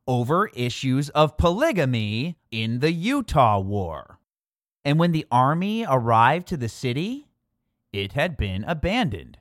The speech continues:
Disagreements ensued until the eighteen ninety repeal of polygamy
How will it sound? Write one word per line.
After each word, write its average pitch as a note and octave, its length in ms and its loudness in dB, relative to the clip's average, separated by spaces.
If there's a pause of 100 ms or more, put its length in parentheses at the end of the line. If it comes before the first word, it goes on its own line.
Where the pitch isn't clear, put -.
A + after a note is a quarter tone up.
(800)
Disagreements G#3 840 0
ensued A#2+ 880 -2
until B2 640 -2
the C3+ 260 -4
eighteen F#3+ 600 -6
ninety G3+ 420 -2
repeal D3+ 840 0
of B2 200 -2
polygamy A2 880 -4